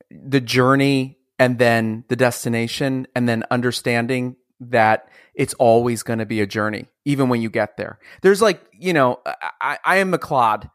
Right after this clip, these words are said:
I'll be the first one to tell you. I, I have that thing where, um, I am way more balanced on my left leg, but my right arm is my balance. So I've got that crisscross kind of thing going on.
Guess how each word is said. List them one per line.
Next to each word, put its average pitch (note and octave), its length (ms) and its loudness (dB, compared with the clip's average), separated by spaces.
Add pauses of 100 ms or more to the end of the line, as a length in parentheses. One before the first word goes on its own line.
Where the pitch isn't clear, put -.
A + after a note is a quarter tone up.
(140)
I'll D3 120 4
be D3+ 100 0
the C#3+ 80 0
first C3 220 -2
one B2 100 -6
to B2+ 60 -14
tell A#2 180 -4
you. A2 180 -8
I, G#3+ 220 2
I G3+ 120 4
have A#3 180 0
that E3+ 160 -2
thing D#3+ 160 -2
where, C3 220 2
um, B2 280 2 (400)
I C#3+ 120 4
am C#3+ 200 0
way C#3 180 2
more D#3 200 0
balanced C3 640 0
on B2 220 -2
my A#2 240 -4
left A#2 600 -2 (280)
leg, C3+ 600 0 (520)
but C3 340 0
my B2+ 220 0
right A#2+ 680 -2 (120)
arm C#3 560 0
is C#3 340 -6 (160)
my C3+ 240 0
balance. C3+ 560 2
So C#3 120 0
I've A#2+ 80 -6
got B2+ 180 2
that - 240 -2
crisscross E3+ 720 -2
kind F3+ 240 -2
of F3 80 -8
thing F3+ 160 -6
going F3 280 0
on. F#3 240 0